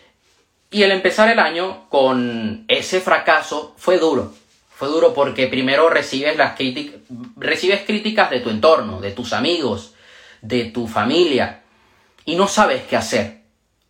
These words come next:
Y no lo logras asimilar. Y fue un golpe psicológico muy fuerte que me hizo andar con pies de plomo este año,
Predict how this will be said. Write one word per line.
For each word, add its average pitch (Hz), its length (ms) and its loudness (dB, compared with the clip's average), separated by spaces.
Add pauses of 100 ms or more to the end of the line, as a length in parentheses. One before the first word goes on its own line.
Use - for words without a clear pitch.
(840)
Y 151 640 -6 (160)
no 185 460 4
lo 190 240 2
logras 180 420 2
asimilar. 117 720 0 (280)
Y 135 100 -6
fue 170 160 -6
un 185 80 -4
golpe 208 300 0
psicológico 175 920 -2
muy 160 540 2
fuerte 123 840 0 (420)
que 147 180 0
me 135 340 -2
hizo 175 320 -2
andar 180 380 2
con 175 220 -4
pies 165 180 -2
de 160 100 2
plomo 156 720 -2
este 139 380 -4
año, 113 420 0